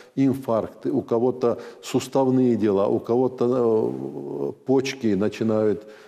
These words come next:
э, ненормально функционировать и так далее. Все органы.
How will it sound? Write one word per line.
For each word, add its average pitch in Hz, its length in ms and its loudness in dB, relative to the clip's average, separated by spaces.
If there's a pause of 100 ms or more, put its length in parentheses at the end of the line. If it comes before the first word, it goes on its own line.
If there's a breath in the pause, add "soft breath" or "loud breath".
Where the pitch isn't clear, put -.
(140)
э, 104 440 -4 (420)
ненормально 117 580 2
функционировать 117 760 0
и 113 40 0
так 101 220 -2
далее. - 160 -4 (200 loud breath)
Все - 380 0
органы. 90 640 0